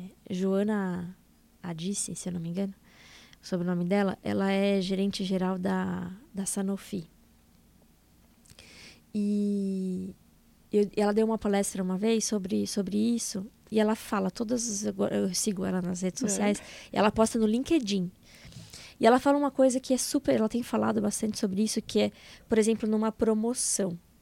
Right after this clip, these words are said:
Speaker 1: né, de carreira. Então, pra mulher, ela, pra ela ser promovida, é sempre sobre o que ela fez, né? Então, eu escutava muito na indústria, assim, ó,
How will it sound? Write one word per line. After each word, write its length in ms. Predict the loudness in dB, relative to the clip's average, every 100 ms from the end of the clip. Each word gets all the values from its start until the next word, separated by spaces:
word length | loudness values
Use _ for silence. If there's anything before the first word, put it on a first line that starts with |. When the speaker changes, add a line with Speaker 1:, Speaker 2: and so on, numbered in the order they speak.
| -20 _ _
Speaker 1:
né, 220 | -2 -2
de 120 | -2 -6
carreira. 520 | -6 -4 -4 -6 -8 -12 -20 -20 -20 -20 -10
Então, 540 | -6 6 8 8 2 -4 -8
pra 180 | 0 2
mulher, 280 | 2 0 2
ela, 220 | 2 0
pra 160 | -2 -2
ela 100 | 0
ser 160 | -2
promovida, 880 | -4 -4 -4 -6 -2 0 0 -2 -6 -8 -18 -20 -18 -18 -20 -20 -20 _ _ _ _ _ _ _ _ 2
é 120 | 4
sempre 500 | 6 4 4 2 0
sobre 460 | 4 4 4 2 -2
o 120 | -2
que 260 | -2 2 4
ela 260 | 4 2
fez, 760 | -2 -4 0 0 -2 -4 -6 -8 _ -20 _ _ _ _ _ _
né? 240 | -4 -4 -4 -10
Então, 380 | -4 4 4 6
eu 100 | 6
escutava 380 | 4 -2 -2 0
muito 240 | -2 -2
na 80 | -2
indústria, 480 | 0 2 0 -2 -8
assim, 260 | -4 -2 -2
ó, 140 | -4